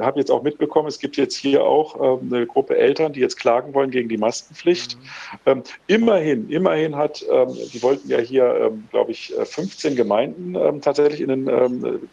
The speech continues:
Speaker 1: lokalen Lockdown schicken. Das war letzte Woche so angedacht. Ähm, sollte am Montag,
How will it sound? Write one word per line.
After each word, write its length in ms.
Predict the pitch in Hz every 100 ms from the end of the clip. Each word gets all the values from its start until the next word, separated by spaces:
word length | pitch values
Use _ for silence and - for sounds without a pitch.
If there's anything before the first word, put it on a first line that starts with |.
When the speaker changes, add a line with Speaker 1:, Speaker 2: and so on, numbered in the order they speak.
| -
Speaker 1:
lokalen 420 | 135 - 131 131
Lockdown 460 | 127 143 - 143 156
schicken. 320 | - 175 185
Das 180 | 117 -
war 80 | 120
letzte 320 | 131 - 127
Woche 180 | 131 113
so 100 | -
angedacht. 680 | 139 156 180 190 - - - - - - -
Ähm, 160 | 135 127
sollte 280 | 127 135 123
am 80 | 120
Montag, 340 | 139 147